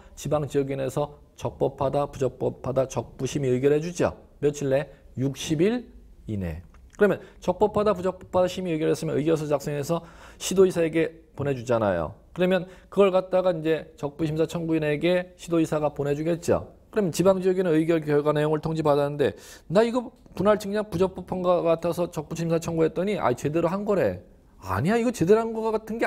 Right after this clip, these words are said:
아닌 것 같아서 적부심사 청구했는데 제대로, 제대로 한 게 아닌 것 같으면 지방지역위원회 의결에 불복을 할 수가 있다는 겁니다. 그걸 재심사 청구 이렇게 부르는 겁니다. 의결 결과 내용을 통지받은 날로부터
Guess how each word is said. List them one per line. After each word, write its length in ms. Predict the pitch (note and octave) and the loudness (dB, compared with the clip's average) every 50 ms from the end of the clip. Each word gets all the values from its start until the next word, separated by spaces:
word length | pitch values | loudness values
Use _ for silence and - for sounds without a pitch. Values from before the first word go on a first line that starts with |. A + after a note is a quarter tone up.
| - - | -4 -4
아닌 300 | - C3 D3+ F#3+ A3 A#3 | -2 0 0 0 2 2
것 80 | A#3 G#3 | 2 2
같아서 300 | G#3 G3+ - G3+ F#3 F3 | 2 0 0 -2 -4 -4
적부심사 460 | - F3+ F3+ F3+ E3 E3 E3+ F3 E3+ | -4 -6 -6 -4 -6 -4 -2 -4 -4
청구했는데 520 | - F3+ E3+ E3 E3 E3 E3 F3+ F3+ F#3 - - - - | -2 -4 -2 0 0 2 2 2 0 0 -4 -10 -20 -8
제대로, 440 | - - D#3 D#3+ E3+ F3 F3 - - | 0 2 4 4 4 4 2 0 -2
제대로 340 | - - D3+ D3+ E3+ E3 D#3+ | -4 -2 0 2 2 2 2
한 140 | D#3 D#3+ E3 | 2 2 2
게 240 | G3+ A3+ A#3 A3 - - - - | 2 2 2 0 -6 -20 -20 -10
아닌 320 | - A#2+ D3+ F3+ G#3 G#3+ | -4 -2 -2 -2 0 -2
것 100 | G3+ F#3+ | 0 0
같으면 440 | F3 D#3+ D3 - D#3 F3+ F3 A#2 - - - - - - | 0 0 0 0 0 0 0 -2 -2 -8 -16 -20 -20 -12
지방지역위원회 720 | - - F#3+ F#3+ G#3+ A3 G#3+ G3 G3+ G#3 G3+ G3+ G#3 G#3 E3 | -4 0 2 2 2 2 0 2 2 2 2 2 2 2 2
의결에 560 | D3+ D#3 D#3+ D#3 E3 E3 G3+ G#3+ G#3+ - - | 2 2 4 4 2 2 2 0 -2 -4 -4
불복을 440 | - E3 F#3+ F3+ G3 F#3+ F3+ F3+ E3 | -2 0 2 4 2 2 2 2 -2
할 120 | D#3+ D3+ | -2 -4
수가 180 | - D3+ C#3+ C3+ | -4 -4 -4 -4
있다는 300 | C3 - B2+ A#2+ A#2 A2+ | -2 -2 -4 -4 -2 -2
겁니다. 240 | A2+ G#2+ A2+ - | -4 -2 -2 -2
그걸 380 | - - G3 A3 G#3+ G#3+ - - - - _ _ _ - | 0 2 2 2 2 -2 -8 -20 -20 -20 _ _ _ -10
재심사 560 | - A#2 A2+ B2 C3+ - D#3 D3 C#3 C#3 C3 | -6 -4 -2 -2 -2 -2 -4 -4 -2 -4 -4
청구 340 | C3+ - C#3+ B2 B2 B2 A2+ | -4 -4 -4 -4 -2 -2 -2
이렇게 200 | G#2+ G#2 - G#2+ | -2 -2 -2 -2
부르는 320 | G#2+ G#2+ G#2 G2 G2 F#2+ | -2 -2 -2 -4 -2 -2
겁니다. 440 | F#2 F2+ F2+ F2+ E2+ E2+ E2 - - - - - | -2 -2 -2 -2 -2 -2 -4 -4 -8 -12 -10 -2
의결 300 | - F3+ G#3+ G3 A#3 A3 | 0 0 2 2 2 2
결과 280 | G#3 A3 G#3 G#3 G#3 G3+ | 4 2 2 2 2 0
내용을 560 | G3 F#3+ F#3+ G3 G3+ A3 A#3+ B3 B3+ C4 - - - - - - | 0 0 -2 0 0 0 0 0 0 -4 -8 -16 -20 -20 -20 -12
통지받은 560 | - G3+ G#3 G3 G3 F#3+ F#3+ F#3 F#3 F3+ F3 E3+ | -8 -6 -4 -2 0 2 2 2 2 0 -2 -2
날로부터 720 | D#3+ D#3 D#3 D#3 D3 C#3+ - - D3+ B2+ F#2 - - | 0 0 0 0 0 -2 -2 0 0 0 0 0 -4